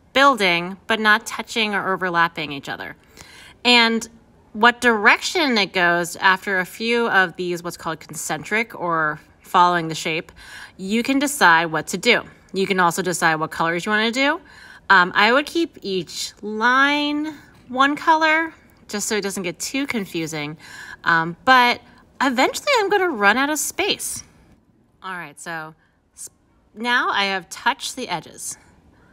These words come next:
So now what I can do is I can make a decision. I still wanna have the bricks going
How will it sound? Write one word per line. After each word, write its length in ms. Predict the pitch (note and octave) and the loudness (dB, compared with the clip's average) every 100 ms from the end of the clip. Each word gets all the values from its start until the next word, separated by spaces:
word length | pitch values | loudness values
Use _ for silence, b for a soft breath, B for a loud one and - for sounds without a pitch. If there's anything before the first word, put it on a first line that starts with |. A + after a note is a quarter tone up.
| _ | _
So 160 | - A#3 | -6 -2
now 340 | A3+ C4+ G#4+ | 0 0 2
what 140 | D4+ | 4
I 100 | G3+ | 4
can 240 | F#3 G3+ F3+ | 0 -4 -4
do 80 | D#3+ | -4
is 300 | D#3 D#3 F3 | -4 -4 -4
I 60 | |
can 120 | F3 | -2
make 140 | G#3 F#3+ | -4 -4
a 20 | |
decision. 520 | G#3 - B2 B2 D3 b b b b _ | -6 -6 -8 -10 -18 b b b b _
I 140 | F3+ F3 | -4 -2
still 200 | - A3+ | -2 0
wanna 240 | B3+ B3+ | 0 0
have 220 | A3 G3+ | 2 0
the 60 | F3+ | -2
bricks 360 | - G#3+ - | -2 -4 -4
going 560 | - F#3 E3+ D#3+ D#3 E3 | -6 -2 0 -2 -4 -8